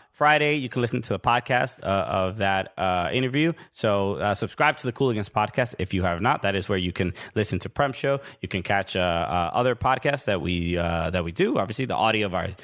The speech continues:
television show, uh, and a bunch of other stuff that, that we do on here. Um, and, uh, what else? The, oh,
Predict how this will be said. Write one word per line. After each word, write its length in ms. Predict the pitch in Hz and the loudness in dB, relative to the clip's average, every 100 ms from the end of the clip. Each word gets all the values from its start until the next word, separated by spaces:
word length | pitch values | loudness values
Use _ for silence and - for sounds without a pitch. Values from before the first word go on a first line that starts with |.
| - | -12
television 500 | - 170 139 135 123 | 0 2 2 0 -2
show, 280 | 123 139 139 139 - - | -2 0 0 -2 -10 -4
uh, 40 | |
and 260 | 95 92 95 | 0 0 0
a 20 | |
bunch 220 | 95 101 | 0 0
of 40 | 95 | 0
other 160 | 92 | 0
stuff 320 | 87 87 85 - | 0 -2 -2 -2
that, 260 | 85 73 | -2 0
that 100 | 87 | -2
we 120 | 85 85 - | -2 -4 -4
do 240 | 95 90 - | -2 -2 -2
on 340 | 92 87 - - | 0 0 -4 -6
here. 320 | 131 117 76 - - - | 0 0 -2 -10 -20 -2
Um, 580 | 110 117 117 113 110 101 - - - - _ | 2 2 2 0 -4 -6 -14 -20 -16 -16 _
and, 800 | 113 120 117 117 117 117 117 113 107 - _ _ _ | -2 2 2 2 0 0 0 -2 -4 -14 _ _ _
uh, 240 | 110 120 117 | 0 0 2
what 200 | 135 165 | 2 2
else? 400 | 117 95 - - | 2 0 -6 -8
The, 540 | 101 110 113 113 113 - | -2 0 2 2 0 2
oh, 260 | 135 113 | 2 0